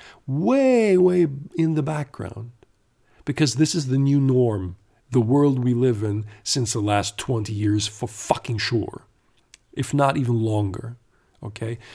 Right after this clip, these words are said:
and now we read articles this, in the, in, in this year at least, that claim that men are still thinking in, in the nineteen fifties box. Ah, really?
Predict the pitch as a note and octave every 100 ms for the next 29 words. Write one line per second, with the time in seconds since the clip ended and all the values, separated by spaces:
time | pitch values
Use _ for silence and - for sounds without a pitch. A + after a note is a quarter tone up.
0 | - D#3+ F#3 G#3 B3+ C4 A3+ G3+ G3 -
1 | D#3+ D#3+ - G3+ G3+ - B2+ D#3+ - -
2 | - G3+ C#3 C#3+ - - - B2+ B2+ B2+
3 | A#2+ C3+ - A2+ A#2+ B2+ A#2 A#2 B2+ C3
4 | - - - C3+ - C3 C3 C3+ C3 C3
5 | C3 C3 C3+ - - C3+ C3 - - C#3
6 | B2+ - C3+ - C3+ C3 C3+ B2+ C#3+ C#3
7 | D3 - E3+ E3+ B3 - C4+ A#3+ - F#2
8 | E2+ F2+ - - - - - - - -
9 | - - _ _ _ _ _ _ _ E3
10 | G2+ F#2 E2+ - - - - - - -
11 | - - _ _ _ _ _ - - _
12 | A2 A#2+ C#3 C#3+ C#3+ C#3 C3+ A2 F2 G2